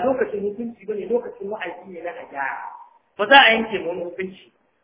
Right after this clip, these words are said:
In yanzu ka je asibiti ka ce kai ba za ka yi da wannan ba, to sai a kyale ka, ta ce a kyale ka,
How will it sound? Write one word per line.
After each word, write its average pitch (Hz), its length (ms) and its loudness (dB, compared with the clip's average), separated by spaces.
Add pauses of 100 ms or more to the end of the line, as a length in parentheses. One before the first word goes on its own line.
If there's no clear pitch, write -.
(320)
In 262 120 0
yanzu 247 240 4
ka 240 100 4
je 226 120 2
asibiti 226 400 0
ka 208 80 -6
ce 208 160 -2
kai 233 160 8
ba 208 100 2
za 196 140 8
ka 190 100 -2
yi 180 160 -4
da 170 100 0
wannan 170 240 0
ba, 180 60 -6
to 185 160 -8
sai 247 160 4
a - 60 -2
kyale 175 260 2
ka, 185 120 -10
ta 202 180 -2
ce - 80 -8
a 160 100 -6
kyale 202 320 -2
ka, 165 80 -8